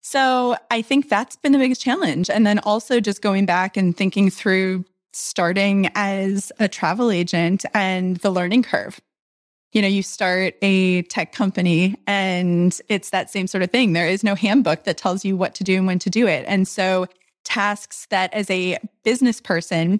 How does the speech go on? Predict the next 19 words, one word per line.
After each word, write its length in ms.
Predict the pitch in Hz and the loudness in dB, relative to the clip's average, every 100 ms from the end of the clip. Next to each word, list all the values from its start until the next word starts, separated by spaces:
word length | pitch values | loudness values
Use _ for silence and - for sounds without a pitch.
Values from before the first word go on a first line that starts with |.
| - | 2
you 140 | 196 | 0
think 300 | 185 214 202 | 2 0 -2
you 60 | 196 | -2
should 160 | - 180 | -2 -2
understand 540 | 160 - 185 165 170 | -4 -6 -4 -2 0
and 100 | 190 | 0
you 80 | 190 | -2
think 320 | - 208 202 | -2 -2 0
you 60 | 190 | -2
should 180 | 185 | 2
know 120 | 180 180 | 2 2
how 140 | 165 | -2
to 80 | 160 | -4
do, 520 | 160 254 202 165 175 - _ _ _ - | -2 0 2 0 -6 -10 _ _ _ -8
take 240 | 240 208 | -4 -2
that 180 | 202 190 | -2 -4
much 220 | 180 - | -6 -2
longer 420 | 208 233 202 - 185 | 0 0 0 -4 0
because 720 | 190 - 190 180 170 175 | -2 0 -2 -2 -4 -6